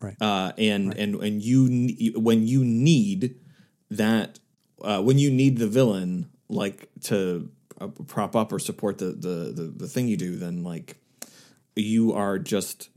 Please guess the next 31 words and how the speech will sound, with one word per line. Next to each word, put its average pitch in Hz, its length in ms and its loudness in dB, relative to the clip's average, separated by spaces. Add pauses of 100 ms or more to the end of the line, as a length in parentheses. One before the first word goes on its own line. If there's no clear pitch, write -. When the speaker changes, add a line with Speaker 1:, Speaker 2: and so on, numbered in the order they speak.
(100)
Speaker 2:
<laughs> - 180 -14
you 123 200 0
don't 131 240 6
know 127 80 4
what 120 180 4
you're 104 100 2
doing, 110 460 4
but 113 220 0
you're 110 80 2
doing 117 340 4
it. 85 200 -6
You 104 100 -2
know, 98 80 -2
you 104 160 0
don't, 117 240 0 (180)
you 123 140 4
don't 123 260 6
know 139 220 8
that 117 200 2
you're 107 300 4
continuing, 107 840 0 (200)
you're, 104 260 2
you're 98 440 -2 (260)
actually, 101 580 -2
like, 92 380 -6 (200)
<laughs> - 180 -20
you're 143 320 6
radicalizing 110 880 2
the, 92 280 0
the, 92 320 -4
um, 90 320 -6